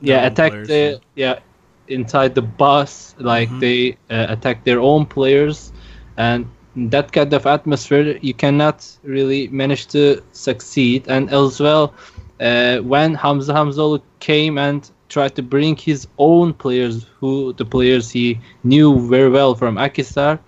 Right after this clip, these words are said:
Speaker 2: Mm-hmm.
Speaker 1: and tried to play them, uh,
Speaker 2: Bilal.
Speaker 1: tr-, yeah, yeah, Bilal Kısa, uh, Mertar, Yüce,
Speaker 2: Mm-hmm.
Speaker 1: kind of players. Uh, the fans, uh, protested him by saying, like,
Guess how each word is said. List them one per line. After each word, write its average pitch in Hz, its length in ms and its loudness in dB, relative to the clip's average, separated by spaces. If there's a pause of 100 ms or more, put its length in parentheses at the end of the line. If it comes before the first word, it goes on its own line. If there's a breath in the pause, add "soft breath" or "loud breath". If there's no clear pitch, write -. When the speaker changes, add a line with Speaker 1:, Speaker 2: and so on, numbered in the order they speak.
(280 soft breath)
Speaker 2:
Mm-hmm. 113 220 -14
Speaker 1:
and 123 220 -4
tried 165 340 0
to 175 80 -2
play 156 300 -2
them, 147 400 -2 (160)
uh, 123 60 -10
Speaker 2:
Bilal. 120 340 -6
Speaker 1:
tr-, - 120 -20 (180)
yeah, 131 360 0
yeah, 127 220 -2
Bilal 135 360 2
Kısa, 135 520 -2
uh, 120 420 -4
Mertar, 127 580 2 (380)
Yüce, 135 520 0
Speaker 2:
Mm-hmm. - 460 -20
Speaker 1:
kind 120 240 -4
of 113 160 -10
players. 135 640 -8
Uh, 123 260 -4 (580 loud breath)
the 147 280 0
fans, 180 720 0
uh, 131 360 0
protested 151 580 0
him 143 200 2
by 135 240 4
saying, 135 360 -2
like, 127 360 -4